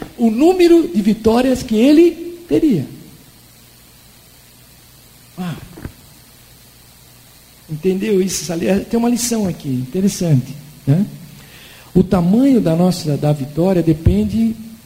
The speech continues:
de nós. Por que isso?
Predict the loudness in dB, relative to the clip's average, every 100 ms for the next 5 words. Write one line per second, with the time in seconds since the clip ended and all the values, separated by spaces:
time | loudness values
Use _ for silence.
0 | -20 -20 -20 -20 -2 0 0 -4 -10 -18
1 | -20 -20 -20 -20 -20 -20 -20 -20 -20 -20
2 | -20 -20 -20 -20 -20 -20 -20 -20 -20 -20
3 | -20 -20 -20 -20 -20 -20 -20 -20 -4 -2
4 | 0 0 0 -4 -10 -16